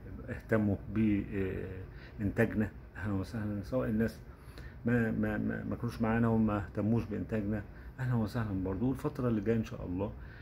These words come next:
إحنا هنحاول بقدر الإمكان في ظل الحظر ده اللي احنا نفكر الناس، لأن في ناس كتير برضو ما، ما، ما عندهاش التاريخ ده ال-، اللي احنا قدرنا نعمله أو الأحداث اللي احنا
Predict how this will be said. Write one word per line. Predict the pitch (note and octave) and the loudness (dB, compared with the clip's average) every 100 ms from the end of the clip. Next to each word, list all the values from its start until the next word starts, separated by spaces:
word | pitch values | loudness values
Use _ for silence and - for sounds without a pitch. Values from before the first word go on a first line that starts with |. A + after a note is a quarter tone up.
| - - - | -16 -16 -4
إحنا | A#2 - | -2 0
هنحاول | G#2 - - - A#2 A2 G#2+ G#2 - - - - - | -2 -4 -10 -4 -2 0 0 -4 -8 -16 -16 -16 -10
بقدر | F2 F#2 - B2 A2+ | -6 -2 0 2 2
الإمكان | G2 - G#2 G2 A2+ - | 0 0 -2 0 -2 -2
في | A#2 G#2 - - - | 0 0 0 -8 -10
ظل | F#2+ A2+ G2+ | -2 2 2
الحظر | F#2+ G2 F2 - A2+ F#2+ | 0 -2 -2 4 4 2
ده | E2+ B2 | 0 0
اللي | B2+ | 2
احنا | B2+ C3 | 0 2
نفكر | A#2+ - - - G2+ | 0 -2 -4 -2 2
الناس، | F#2+ G#2+ G2+ - G2 | 2 2 0 -4 0
لأن | A2+ A2+ | 2 4
في | B2 | 4
ناس | B2 A#2+ | 4 2
كتير | - F2+ G2+ G#2 - | -4 -4 -2 -4 -4
برضو | A2+ G2+ F#2+ A2+ - | -2 -2 -2 -6 -4
ما، | B2+ B2+ | 0 2
ما، | C3+ B2+ B2+ B2 B2 B2+ | 2 2 0 -4 -4 2
ما | |
عندهاش | A#2+ A#2+ A#2+ D3 - | 4 4 2 0 -2
التاريخ | A#2+ - A#2+ C3 - G#2+ | -2 2 4 4 2 -2
ده | G#2+ - - - - - - - G2+ | -4 -4 -12 -18 -18 -18 -16 -10 -6
ال-، | F#2+ F#2+ F#2 F#2+ - | -4 -4 -6 -8 -8
اللي | F#2+ G#2 | -2 -2
احنا | A#2+ G#2+ G#2+ | 0 -2 0
قدرنا | G2 G2+ G2+ | 0 2 2
نعمله | G2 F2+ G#2 G#2+ | 2 2 2 2
أو | G2 F2+ | 0 -6
الأحداث | C#2 - G2+ G#2 | -8 -4 -4 -4
اللي | F#2+ G2 | -2 -4
احنا | - G2 | -2 -4